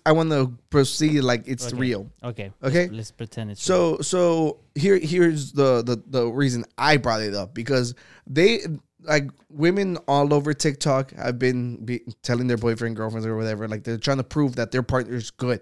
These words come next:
Speaker 1: right?
Speaker 2: Okay.
Speaker 1: So they'll be all like, "Hey, can you get me an orange?"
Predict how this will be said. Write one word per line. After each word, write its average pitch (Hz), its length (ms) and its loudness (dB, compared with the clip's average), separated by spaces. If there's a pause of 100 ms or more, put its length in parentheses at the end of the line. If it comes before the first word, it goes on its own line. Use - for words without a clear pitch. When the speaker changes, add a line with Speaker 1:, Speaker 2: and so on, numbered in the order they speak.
(420)
Speaker 1:
right? 147 220 2
Speaker 2:
Okay. 139 200 0
Speaker 1:
So 160 140 6
they'll 151 120 10
be 143 120 4
all 135 120 2
like, 123 160 -2
"Hey, 196 260 4
can 151 220 0
you 143 220 2 (220)
get 127 180 0
me 135 180 2
an 147 120 2
orange?" 170 460 0